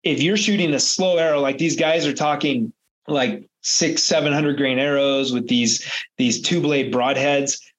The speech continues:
Like, guys, I, just to be frank, since I'm the one expressing my opinions today, that is complete garbage. It's complete B S.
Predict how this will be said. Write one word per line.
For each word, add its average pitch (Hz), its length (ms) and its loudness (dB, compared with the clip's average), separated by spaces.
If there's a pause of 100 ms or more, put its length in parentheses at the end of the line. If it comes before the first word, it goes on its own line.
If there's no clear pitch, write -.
Like, 131 200 0
guys, 151 320 2
I, 156 140 -2
just 156 320 -2
to 165 60 0
be 143 120 2
frank, 143 340 0
since 131 340 0
I'm 131 180 0
the 135 60 2
one 135 200 0
expressing 135 500 0
my 123 120 2
opinions 139 520 0
today, 147 220 0
that 139 100 2
is 123 140 -2
complete 139 580 -2
garbage. 135 640 0 (140)
It's 120 100 2
complete 139 480 -2
B 123 160 2
S. - 400 -4